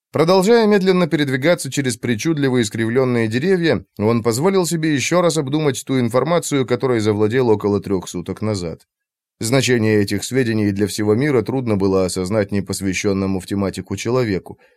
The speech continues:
да и посвящённому, скорее всего, тоже. Даже он, спустя столько часов после открытия, не до конца понимал, как такое возможно. Работа и военное прошлое сделали его законченным материалистом,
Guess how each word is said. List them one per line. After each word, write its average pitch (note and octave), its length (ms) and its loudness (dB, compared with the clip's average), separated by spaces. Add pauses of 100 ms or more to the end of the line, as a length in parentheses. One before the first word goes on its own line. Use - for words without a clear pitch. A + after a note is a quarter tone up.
(240)
да A#2 120 2
и G3 120 4
посвящённому, G#2+ 840 -2
скорее F2+ 320 -2
всего, F2 300 -8
тоже. E2 380 -10 (840)
Даже D3 400 2
он, E3+ 340 4 (160)
спустя G#2+ 440 0
столько G#2+ 320 -2
часов G#2 380 -2
после G2+ 300 2
открытия, D3 580 0
не B2+ 140 0
до A#2 120 2
конца A#2+ 340 0
понимал, D#3+ 420 2
как D3+ 200 0
такое B2 340 2
возможно. F2+ 640 -4 (360)
Работа C3+ 560 2
и A#2 100 2
военное A#2 480 2
прошлое C#3 560 0
сделали C3 420 0
его C3+ 220 2
законченным C3+ 720 0
материалистом, D3 920 -2